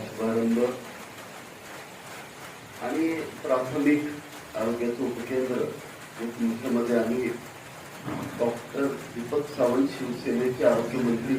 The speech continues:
होते, त्यावेळेला मी आमदार जरी नसलो, बबनराव लोणीकर हे पाणी पुरवठा आणि स्वच्छता मंत्री होते, डॉक्टर दीपक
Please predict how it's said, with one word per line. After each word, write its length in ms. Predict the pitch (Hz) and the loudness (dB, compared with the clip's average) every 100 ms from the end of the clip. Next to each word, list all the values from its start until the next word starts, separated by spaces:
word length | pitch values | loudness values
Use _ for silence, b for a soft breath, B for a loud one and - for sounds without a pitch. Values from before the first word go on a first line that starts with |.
| 127 | 2
होते, 320 | 120 143 - - - - - - - - - - - - | 2 4 2 2 -8 -10 -12 -14 -14 -12 -12 -12 -12 -4
त्यावेळेला 500 | 139 135 143 156 147 | 6 8 10 8 8
मी 120 | 151 147 | 4 6
आमदार 420 | 131 120 120 151 | 6 6 8 8
जरी 260 | 143 143 139 | 8 6 8
नसलो, 400 | 131 123 139 113 - - - - - - - - - - - - - - - | 8 6 4 4 4 -4 -12 -14 -14 -14 -16 -14 -14 -14 -16 -16 -16 -10 0
बबनराव 540 | 131 151 151 151 151 | 8 8 10 10 10
लोणीकर 500 | 135 135 147 156 147 - - - 143 | 8 8 6 8 8 6 -2 -6 4
हे 360 | 143 143 143 139 - - - - - - - - - - - - - - 120 | 8 12 12 10 2 -6 -12 -14 -14 -14 -16 -16 -16 -16 -16 -14 -14 -10 0
पाणी 200 | 131 147 | 4 4
पुरवठा 360 | 156 143 139 143 | 4 2 4 4
आणि 140 | 139 | 2
स्वच्छता 380 | 135 131 139 135 127 | 2 -4 -4 -4 -2
मंत्री 260 | 127 131 135 | -2 2 4
होते, 280 | 135 147 139 | 4 4 4
डॉक्टर 300 | 127 - 131 120 | 2 0 -6 -4
दीपक 260 | 123 135 | -4 -4